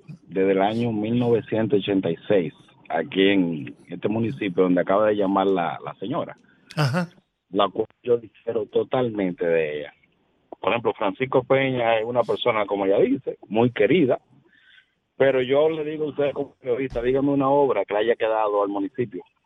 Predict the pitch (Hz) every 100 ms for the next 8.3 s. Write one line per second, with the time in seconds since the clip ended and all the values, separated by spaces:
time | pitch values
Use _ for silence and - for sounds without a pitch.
0 | - 95 95 95 113 110 110 110 104 98
1 | - _ _ - 95 92 - 120 - -
2 | 92 123 110 - - - - 143 151 120
3 | - 123 117 104 95 85 - - 110 110
4 | 123 139 113 107 - 101 101 95 - -
5 | _ _ _ - 123 135 135 170 185 247
6 | 226 214 175 170 165 170 170 220 208 196
7 | 156 127 120 107 107 113 117 123 127 101
8 | 92 -